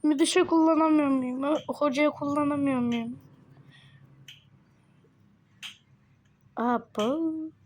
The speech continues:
Koridorda koşmak yasak.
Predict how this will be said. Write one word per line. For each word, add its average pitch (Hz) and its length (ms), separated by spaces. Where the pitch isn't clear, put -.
Koridorda 302 760
koşmak 240 920
yasak. 330 680